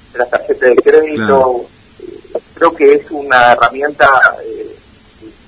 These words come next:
Speaker 1: que ha mejorado en todo sentido para todos. Nosotros, ¿viste? Antes que andábamos con el papelito, el último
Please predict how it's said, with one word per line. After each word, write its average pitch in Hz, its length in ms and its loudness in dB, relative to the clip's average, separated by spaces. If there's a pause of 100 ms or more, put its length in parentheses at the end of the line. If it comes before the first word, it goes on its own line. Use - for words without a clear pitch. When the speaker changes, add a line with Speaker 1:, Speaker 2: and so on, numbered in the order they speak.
(140)
Speaker 1:
que 113 80 -2
ha 123 160 4
mejorado 123 500 2
en 131 80 -6
todo 127 220 -6
sentido 123 380 -4
para 107 180 -6
todos. 117 360 -2 (300)
Nosotros, 110 300 -6
¿viste? 104 200 -4
Antes 113 200 -2
que 113 80 -2
andábamos 120 340 0
con 117 160 -6
el - 60 -12
papelito, 120 460 -10
el 117 60 -8
último 120 220 -14